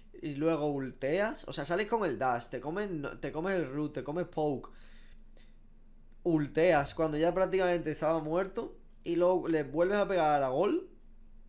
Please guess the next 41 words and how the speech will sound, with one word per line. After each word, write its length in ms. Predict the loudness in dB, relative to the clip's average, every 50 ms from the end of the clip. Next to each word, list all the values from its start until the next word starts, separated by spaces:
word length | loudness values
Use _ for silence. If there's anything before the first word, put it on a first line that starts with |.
| -20 -8 -2
Te 140 | 0 2 2
llevas 240 | 4 4 4 4
la 120 | 4 4 4
gol 240 | 6 6 4 4 2
fuera. 600 | -2 -8 -6 0 2 2 2 2 0 -2 -4 -6 -14 -20 -20 -20 -16 -6
Le 220 | -2 0 2 2 2
pegas 500 | 2 2 2 4 4 2 0 0 -4 -2
al 200 | -2 -2 -2 0
Merlín. 720 | -2 -4 -4 -4 -4 -4 -2 0 0 0 -2 -4 -10 -14 -18 -20 -20 -20 -20 -20 -20 -20 -18 -12
Me 240 | -6 -2 0 2 2
daseas 580 | 2 2 2 0 -2 0 2 4 4 4 4
delante 360 | 4 4 4 4 2 0 0
de 140 | 0 0 2
todo 220 | 2 2 2 2 2
el 80 | 0
mundo. 580 | -2 -2 -2 -2 -2 -2 -2 -2 -2 -2 -2 -4
No 140 | -4 -6 -6
sé, 200 | -4 -4 -4 -4
es 60 | -4
que 80 | -4 -6
es 60 | -4
muy, 200 | -2 -4 -4 -6 -10
muy 300 | -14 -10 -8 -6 -4 -4
extraño, 520 | -4 -4 -4 -4 -2 -2 -2 -2 -6 -6 -4
tío. 200 | -4 -4 -4 -4 -8 -16 -20 -20 -20 -20 -20 -20 -20 -20 -20 -20 -20 -20 -14
Muy 140 | -10 -6 -6
extraño. 420 | -4 -4 -2 0 0 0 0 -2
Cuando 200 | -4 -4 -2 -2
lo 80 | -4 -4
único 160 | -2 -2 -2
que 60 | -2 -2
tenías 220 | -2 -2 -2 -4
que 60 | -4
hacer 180 | -6 -6 -4 -2
era 280 | -2 -2 -2 -4 -6 -10 -18 -20 -20 -20 -20 -20 -20 -20 -20 -20 -20 -20 -20 -20 -20 -20 -20 -20 -20 -20 -20 -20 -20 -20 -20 -20 -20 -20 -20 -16
tirarle 420 | -12 -6 -2 0 2 2 2 2 2
luna 280 | 2 0 -2 -2 -2
a 20 | -2
Anubis 280 | -4 -4 -6 -4 -4 -2
ahí 140 | -2 -2 -2
bien. 360 | -2 -2 -2 -4 -6 -10